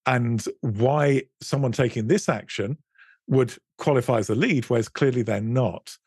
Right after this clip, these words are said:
Um, and so classically in B two B, and, and I mean, this is, this is stereotyping it terribly, but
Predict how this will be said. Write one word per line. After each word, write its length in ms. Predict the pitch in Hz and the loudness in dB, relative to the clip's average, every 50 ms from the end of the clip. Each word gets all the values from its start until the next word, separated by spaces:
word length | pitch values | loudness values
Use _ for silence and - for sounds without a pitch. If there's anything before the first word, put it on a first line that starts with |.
| - - - - - _ | -20 -20 -20 -20 -8 _
Um, 320 | - 113 113 113 113 117 - - - | -2 0 0 0 0 -2 -4 -4 -2
and 140 | 139 135 123 | -2 0 2
so 160 | - 160 143 | 0 0 0
classically 640 | - - - 160 160 151 - - 147 131 - 139 120 | -2 -2 -2 0 0 0 -2 -4 -6 -4 -2 -2 -2
in 80 | 117 110 | 0 0
B 160 | 120 117 107 | 0 -2 -2
two 120 | - - - | -4 -4 -2
B, 140 | 113 101 95 | 0 0 2
and, 120 | 98 104 | 0 0
and 220 | 104 - 117 117 117 | 0 0 0 0 0
I 20 | |
mean, 180 | 120 117 120 120 | 2 2 2 2
this 180 | 123 123 - - | 0 0 2 0
is, 240 | 117 104 - - - _ - - - - - - _ _ _ _ _ _ _ - | 0 0 -2 -6 -14 _ -20 -20 -20 -20 -20 -20 _ _ _ _ _ _ _ -4
this 160 | 147 - - | -2 -2 -2
is 120 | 120 110 - | -2 -4 -6
stereotyping 840 | - - - - 135 123 117 110 98 - 123 104 107 - - 104 | -10 -8 -2 0 0 2 2 0 -2 -2 -4 -4 -4 -6 -8 -10
it 80 | 95 - | -6 -2
terribly, 400 | - 170 185 143 110 113 98 90 | 0 0 2 0 0 -2 -6 -6
but 220 | - 110 104 - | -4 -4 -6 -6